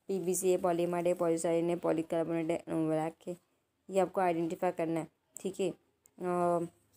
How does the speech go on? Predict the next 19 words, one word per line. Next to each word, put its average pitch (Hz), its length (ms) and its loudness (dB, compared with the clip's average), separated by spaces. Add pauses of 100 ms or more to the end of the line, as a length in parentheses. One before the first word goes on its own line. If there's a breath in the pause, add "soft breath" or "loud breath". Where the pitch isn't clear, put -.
(420)
and 190 180 -4
complete 185 320 4
the 190 80 0
following 175 300 2
table, 160 220 0
consideration 180 580 0
of 180 180 2
the 185 180 4
polymer, 165 380 2
repeating 180 440 2
unit 175 140 -2
क्या 180 140 -2
है, 180 160 0
analysis 170 360 -2
का, 180 100 -4
analysis 175 600 -4
का, 180 160 -2
treating 170 380 -4
का, 180 120 0